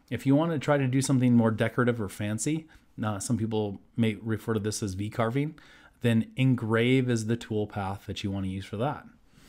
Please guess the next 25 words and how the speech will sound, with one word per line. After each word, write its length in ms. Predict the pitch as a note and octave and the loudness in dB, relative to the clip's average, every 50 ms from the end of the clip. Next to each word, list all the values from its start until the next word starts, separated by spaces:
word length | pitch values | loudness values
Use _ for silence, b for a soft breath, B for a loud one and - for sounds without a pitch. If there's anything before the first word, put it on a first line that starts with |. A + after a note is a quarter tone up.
| B B B B B B B B B B B B B B - - | B B B B B B B B B B B B B B 0 2
Hope 140 | F#3+ F#3+ | 2 4
that 160 | A3 G#3+ F3+ D3+ | 6 4 4 6
helps 340 | F3 F3 F3 F3 D#3+ - | 4 4 4 2 -2 -6
to 420 | - - E3+ E3 E3+ D#3+ D#3 - - - | -4 0 0 2 2 2 2 0 0 -2
explain 640 | D3 C#3 - - - - - C3 C3 C3+ C#3 C#3 | -4 -2 -4 -6 -8 -2 0 2 4 4 4 4
the 40 | C3 | 4
differences 600 | A#2 A#2+ A#2 - C3+ A#2+ A#2+ - C3+ C3 C3 B2 B2 | 2 2 0 2 2 0 2 2 2 2 2 0 0
between 460 | B2 A#2+ A#2+ - B2+ B2 B2 B2 A#2 | -2 -4 -4 0 0 2 2 2 0
trace 520 | - - A#2+ A2+ A#2 A#2+ A2+ - - - - | 0 0 2 2 4 2 2 0 -2 -4 -4
and 160 | - A2+ A#2 A#2+ | -2 0 2 2
engrave. 720 | A#2 A2+ G#2 G#2 G#2+ A2 A#2 A#2+ B2+ B2+ B2+ B2 - - - - - - - | 2 2 2 0 0 2 2 2 2 2 0 -2 -4 -12 -20 -20 -12 -6 -2
Um, 420 | A2 A2 G#2+ G#2+ G#2+ G#2 - - - | -2 0 0 0 0 -2 -4 -6 -8
again, 260 | - A2 A2 C3+ C3 B2+ | -4 0 4 4 6 6
remember 360 | A#2+ A#2 A#2 A#2+ A#2+ A#2+ A2+ | 6 6 6 8 8 6 6
this 400 | G#2+ A#2 A#2 A2+ - - - - - - | 6 4 4 2 2 -2 -4 -8 -8 -4
video 460 | A#2 G#2 B2 A#2 A#2 A#2 A2+ A2+ A2+ | -2 0 2 4 4 6 6 6 4
was 480 | A2 A2 A2+ A2+ A2 A2 G#2+ G2+ - - A2 | 4 4 4 4 4 4 2 0 -2 -4 -6
generated 580 | G#2+ - A#2+ A2+ A#2 A2+ A2+ A2 A#2 A2+ G#2+ G2+ | -4 -2 0 0 2 2 0 0 0 -2 -2 0
by 380 | A2 A2 A2 A2 A2 G#2+ G#2 G#2 - | 0 0 0 0 -2 -2 -4 -6 -10
sort 240 | - - - A#2 A2 | -8 -4 -2 -2 0
of 80 | G2+ A2 | 0 2
user 260 | A#2 A#2+ A#2+ A#2+ A2 | 2 2 2 0 -4
questions 540 | - - A#2+ A#2 - - - B2+ B2 A#2+ A2+ | -4 -4 -4 -4 -2 -2 0 2 2 2 2
or 140 | G#2+ G2+ G2+ | 0 -2 -4
submissions. 640 | - - A2 B2 C3 - - E3+ E3 D#3 D3 - | -4 -2 0 0 0 0 -2 -4 -4 -4 -6 -8